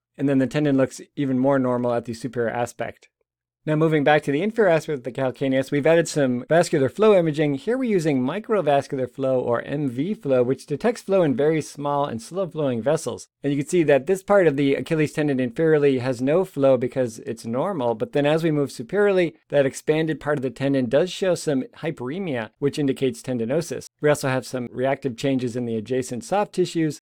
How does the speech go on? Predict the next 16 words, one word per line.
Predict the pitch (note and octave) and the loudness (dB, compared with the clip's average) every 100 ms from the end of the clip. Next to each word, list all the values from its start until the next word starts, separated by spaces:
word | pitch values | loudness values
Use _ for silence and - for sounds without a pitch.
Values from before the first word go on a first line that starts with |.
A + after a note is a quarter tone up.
| - | -6
and | D3+ | -2
as | D#3+ D#3+ | 0 0
we | |
move | D#3 D3+ | 0 0
superiorly, | - D3 F#3 G#3 G3 F3+ E3 | -2 -8 -2 0 2 2 2
that | C#3 C#3 B2+ | 2 2 2
abnormal | C#3+ C3+ C#3+ C#3 | 0 0 0 0
hyperemia | A#2+ C3+ C3+ C3+ C3 B2 | -2 -4 -2 0 0 0
resolves | A2+ G#2 A#2 C3+ A#2+ G#2 | -2 -4 -6 -4 -4 -6
and | A#2 | -8
we | A2+ | -8
have | G#2+ A#2+ G#2+ | -6 -6 -6
just | A2 B2 | -10 -8
normal | B2+ A#2+ A2+ G#2+ | -6 -4 -4 -8
tendon | - A3 D#3+ B2 | -4 -2 0 -2
again. | A2 G#2+ F2+ | -4 -10 -12